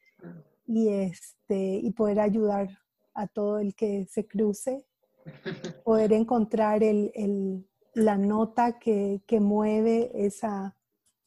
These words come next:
Speaker 2: que toca esa nota en el, en la persona que encuentro para, para poder sacar lo mejor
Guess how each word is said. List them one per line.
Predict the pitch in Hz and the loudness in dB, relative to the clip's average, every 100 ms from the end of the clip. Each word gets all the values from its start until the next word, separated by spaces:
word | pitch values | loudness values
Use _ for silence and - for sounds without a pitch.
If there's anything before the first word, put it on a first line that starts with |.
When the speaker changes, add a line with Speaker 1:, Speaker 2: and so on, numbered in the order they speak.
| _ _ _ _ _ _ _ | _ _ _ _ _ _ _
Speaker 2:
que | 240 | 0
toca | 233 254 254 247 208 | 4 4 4 2 0
esa | 202 233 | 0 0
nota | 208 208 214 233 214 | 0 0 0 0 0
en | 214 | 0
el, | 208 202 220 | 0 -2 -6
en | 208 202 196 | -6 -4 -2
la | 190 190 | -4 -4
persona | 202 - 208 208 202 | -8 -6 -4 -4 -2
que | 208 | -4
encuentro | 196 - 208 208 233 233 233 | -4 -4 -2 -2 -2 -2 -4
para, | 226 196 196 190 190 190 202 _ _ _ _ _ _ | -4 -4 -2 -4 -4 -8 -10 _ _ _ _ _ _
para | 226 208 | 0 0
poder | 208 202 | 0 -2
sacar | - 226 214 202 | -2 -6 -4 -4
lo | 208 | -2
mejor | 208 190 208 202 202 | -2 -4 -6 -6 -6